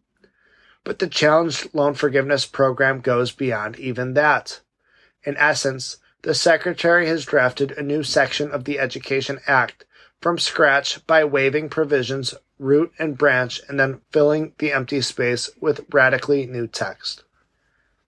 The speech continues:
The Secretary also cites a procedural provision in the heroes Act directing the Secretary to publish a notice in the Federal, Federal Register,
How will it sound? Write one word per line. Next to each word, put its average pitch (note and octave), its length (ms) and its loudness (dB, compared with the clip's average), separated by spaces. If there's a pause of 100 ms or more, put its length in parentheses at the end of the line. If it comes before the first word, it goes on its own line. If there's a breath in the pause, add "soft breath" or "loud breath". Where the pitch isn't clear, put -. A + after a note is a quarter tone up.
(1900 soft breath)
The D#3 120 2
Secretary E3+ 520 2
also D#3+ 340 2
cites C#3 320 2
a D3+ 40 0
procedural D3+ 640 0
provision C#3 640 -2
in C#3+ 80 -6
the C3+ 100 -4
heroes D#3+ 480 2
Act B2 440 -2 (340 soft breath)
directing E3+ 480 2
the F#3 120 0
Secretary D3 600 2
to D3 120 -2
publish C#3 420 0
a D#3+ 80 -2
notice D#3+ 440 2
in D#3+ 100 -4
the E3 80 0
Federal, C3+ 500 0
Federal C#3 400 4
Register, C#3 680 0